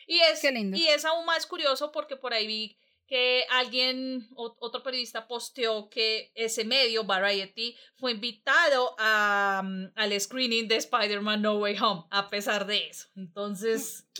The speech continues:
Speaker 2: Ah, no, entonces eso ya estaba más que autorizado, la verdad.
Speaker 1: Sí, entonces uno queda como, "Ay, Cristo".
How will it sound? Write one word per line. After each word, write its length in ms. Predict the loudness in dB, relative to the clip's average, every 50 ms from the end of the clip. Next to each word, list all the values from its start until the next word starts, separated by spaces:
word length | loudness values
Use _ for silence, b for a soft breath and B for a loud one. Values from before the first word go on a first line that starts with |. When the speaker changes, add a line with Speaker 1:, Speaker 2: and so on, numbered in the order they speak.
| -2 0 0
Speaker 2:
Ah, 120 | 2 2
no, 80 | 0 -2
entonces 360 | -2 -4 -4 -2 -2 -2 0
eso 120 | 0 0
ya 100 | 0 0
estaba 380 | -2 -2 0 0 0 2 2 2
más 180 | 2 2 2 2
que 80 | 0 -2
autorizado, 640 | -2 0 -2 -2 -2 -2 -4 -2 0 0 0 0
la 120 | 0 0 -2
verdad. 180 | -2 -4 -6 -8
Speaker 1:
Sí, 180 | -8 -6 -6 -8
entonces 220 | -8 -10 -12 -12
uno 100 | -12 -12
queda 100 | -12 -12
como, 160 | -12 -12 -10 -8
"Ay, 260 | -6 -6 -6 -6 -8 -12
Cristo". 340 | -14 -14 -14 -14 -14 -16